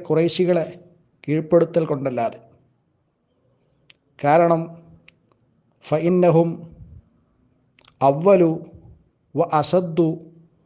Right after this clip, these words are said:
وأحد وألد أعداء الإسلام. കാരണം ഇവർ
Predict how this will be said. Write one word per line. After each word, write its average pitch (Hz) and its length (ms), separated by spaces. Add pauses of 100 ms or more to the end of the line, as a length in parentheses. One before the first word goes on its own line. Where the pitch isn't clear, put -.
(360)
وأحد 160 640 (680)
وألد 160 580 (180)
أعداء 151 480
الإسلام. 143 440 (1600)
കാരണം 170 420 (840)
ഇവർ 165 280